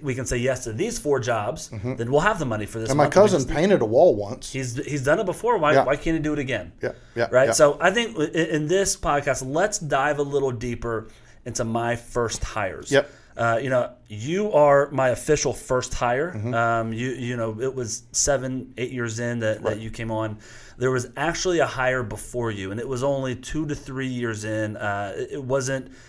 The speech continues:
Speaker 1: It was done wrong, um,
Speaker 2: Yep.
Speaker 1: and I, I don't even blame, blame the hire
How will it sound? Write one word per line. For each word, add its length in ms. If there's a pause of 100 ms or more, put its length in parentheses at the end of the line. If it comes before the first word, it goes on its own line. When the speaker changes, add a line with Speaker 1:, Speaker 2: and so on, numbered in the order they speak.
(420)
Speaker 1:
It 160
was 140
done 240
wrong, 320 (160)
um, 320
Speaker 2:
Yep. 120
Speaker 1:
and 220
I, 220
I 20
don't 180
even 200
blame, 320
blame 400
the 80
hire 520